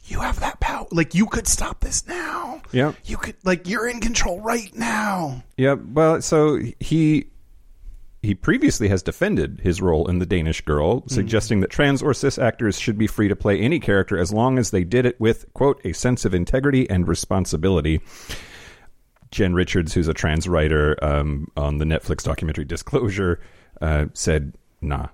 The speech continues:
Speaker 2: That's, <laughs> that's, <laughs> uh, quote, "Having cis men play trans women, in my mind, is a direct link to the violence against trans women.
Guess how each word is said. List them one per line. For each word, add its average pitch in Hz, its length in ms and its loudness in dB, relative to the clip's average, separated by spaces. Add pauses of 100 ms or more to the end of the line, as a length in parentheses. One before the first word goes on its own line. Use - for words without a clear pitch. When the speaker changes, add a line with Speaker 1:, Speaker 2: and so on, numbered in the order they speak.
(220)
Speaker 2:
That's, 220 320 0
<laughs> - 760 4
that's, 381 360 0 (160)
<laughs> 139 120 -14
uh, 117 280 6
quote, 156 220 2
"Having 143 220 2
cis - 240 0
men 120 180 4
play 113 160 2
trans 104 300 2
women, 98 200 4
in 90 80 0
my 139 160 2
mind, 120 220 4
is 98 80 0
a 98 60 2
direct 101 320 2
link 101 160 0
to 87 60 0
the 82 100 0
violence 101 560 2
against 90 560 0
trans 76 400 0
women. 76 340 2